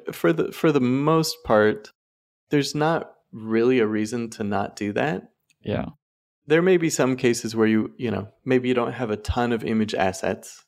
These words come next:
Speaker 1: There's just, like, one extra image, and it's not worth that small savings to, you know, scroll and then see it pop into appearance. But, um, but
Speaker 2: Yeah,
Speaker 1: y-,
Speaker 2: uh,
Speaker 1: you may as well play around with it and see how it feels.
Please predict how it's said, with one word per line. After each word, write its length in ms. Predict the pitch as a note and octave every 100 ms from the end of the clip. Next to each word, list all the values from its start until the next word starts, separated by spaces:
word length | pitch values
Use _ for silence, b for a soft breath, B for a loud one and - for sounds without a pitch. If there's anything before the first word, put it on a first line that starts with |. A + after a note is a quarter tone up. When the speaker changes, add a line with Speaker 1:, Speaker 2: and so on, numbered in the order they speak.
| -
Speaker 1:
There's 200 | A2 G#2
just, 200 | G#2+ -
like, 200 | G2+ G2
one 220 | A2+ A2+
extra 320 | A2 A2 -
image, 400 | F#2 G#2 G2 G2
and 340 | A2 G2+ G2 A2+
it's 240 | - A2
not 240 | A#2 G#2+ -
worth 260 | G#2 G2+ - _ _ -
that 360 | G#2+ F#2+ - _ _ _ _
small 340 | - - A#2+ A2
savings 580 | A2 A2+ G#2+ G2+ G2+ -
to, 440 | - G2+ G2 G2 - _ _ _
you 80 | A2
know, 120 | G2+
scroll 460 | - - A#2 G#2+ G#2+
and 160 | G#2
then 160 | G2+ G2
see 300 | - A#2+ G#2+
it 180 | - - _ _ _
pop 240 | A2+ G#2
into 400 | A2 G#2 - G2 G#2+
appearance. 480 | G#2+ B2 G2+ F#2+ -
But, 360 | G2+ G2 -
um, 380 | G#2+ G2 F#2+ A2 _ _ -
but 300 | C3+ - - _ _ _
Speaker 2:
Yeah, 360 | - B2+ G2 B2
Speaker 1:
y-, 60 | -
Speaker 2:
uh, 40 |
Speaker 1:
you 100 | E3+
may 140 | F3+ F#3
as 100 | D#3
well 100 | C3
play 160 | - A#2+
around 220 | G#2+ G#2
with 120 | G2
it 40 |
and 140 | G2 G2
see 140 | A#2+
how 120 | G2+
it 120 | F#2+ -
feels. 360 | - - -